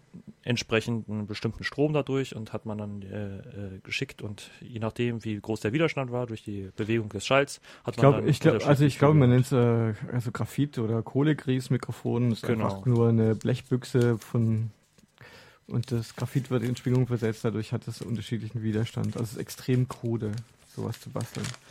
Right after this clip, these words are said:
Speaker 2: Und du hast jetzt gleich noch den Schaltplan in deinem R-F-T-Telefon gefunden?
Speaker 1: Ja, das ist, äh,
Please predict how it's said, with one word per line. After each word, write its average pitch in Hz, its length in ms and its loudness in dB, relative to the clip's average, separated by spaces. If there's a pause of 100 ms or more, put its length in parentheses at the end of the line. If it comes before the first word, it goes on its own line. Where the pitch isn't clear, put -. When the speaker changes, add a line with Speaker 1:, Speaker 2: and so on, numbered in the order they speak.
(500)
Speaker 2:
Und 123 200 0
du 131 120 2
hast 151 160 0
jetzt 143 140 -6
gleich 131 220 0
noch 131 140 -2
den 113 180 0
Schaltplan 151 540 0
in 135 120 -2
deinem 127 580 0
R-F-T-Telefon 123 1000 -4
gefunden? 123 480 -4
Speaker 1:
Ja, 127 260 6
das 110 180 -2
ist, - 200 -12
äh, 113 320 0